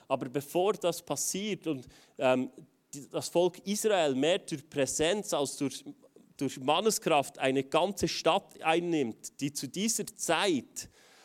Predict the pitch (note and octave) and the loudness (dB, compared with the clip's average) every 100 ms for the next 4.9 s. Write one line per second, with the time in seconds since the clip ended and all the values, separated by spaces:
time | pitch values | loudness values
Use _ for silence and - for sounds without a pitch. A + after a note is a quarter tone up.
0 | _ - C#3 D3+ D#3+ - F3+ E3+ E3 C#3 | _ -4 0 2 2 2 -2 0 -2 4
1 | C3 B2+ B2 C#3 C3 E3+ G3 - - D3+ | 2 2 -2 0 2 0 0 -8 -4 -2
2 | F#3 - E3 D#3 D#3 C#3 C#3+ - - - | -2 -2 0 0 -2 -4 -4 -6 -10 -16
3 | _ _ _ _ _ _ C#3+ D3+ F3+ F#3 | _ _ _ _ _ _ 2 4 2 0
4 | D3+ C3+ D#3+ G#3 G#3 F#3+ D#3 E3+ | -6 0 2 2 0 0 2 2